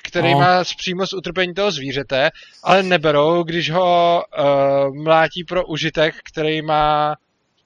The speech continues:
Speaker 1: Jo, jo, víš co, že,
Speaker 2: Jo.
Speaker 1: že je tam... Já jsem
Speaker 2: No.
Speaker 1: to teď do toho trošku zamotal, ale prostě chci říct to,
Speaker 2: No, já
Speaker 1: že
Speaker 2: chápu,
Speaker 1: když
Speaker 2: já
Speaker 1: si člověk
Speaker 2: chápu, no.
Speaker 1: chce udělat dobře tím, že zvíře trpí, tak, eh, to lidi říkají, to je, to je hrozný,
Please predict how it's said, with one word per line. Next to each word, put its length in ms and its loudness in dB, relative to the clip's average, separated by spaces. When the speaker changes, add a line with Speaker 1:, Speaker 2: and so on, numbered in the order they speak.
Speaker 1:
Jo, 160 4
jo, 280 4
víš 120 0
co, 120 -6
že, 80 4
Speaker 2:
Jo. 120 10
Speaker 1:
že 60 8
je 80 2
tam... 240 0
Já 100 6
jsem 100 8
Speaker 2:
No. 60 8
Speaker 1:
to 60 6
teď 120 2
do 100 0
toho 120 2
trošku 240 -2
zamotal, 340 6
ale 160 6
prostě 220 -2
chci 140 -6
říct 180 -8
to, 80 -2
Speaker 2:
No, 80 4
já 120 6
Speaker 1:
že 60 0
Speaker 2:
chápu, 160 6
Speaker 1:
když 120 4
Speaker 2:
já 100 8
Speaker 1:
si 80 4
člověk 340 2
Speaker 2:
chápu, 120 0
no. 60 4
Speaker 1:
chce 220 2
udělat 320 0
dobře 460 -2
tím, 300 -4
že 160 -2
zvíře 300 -4
trpí, 580 -12
tak, 580 2
eh, 320 -4
to 380 4
lidi 220 -2
říkají, 220 0
to 60 2
je, 240 4
to 80 -4
je 120 4
hrozný, 800 -8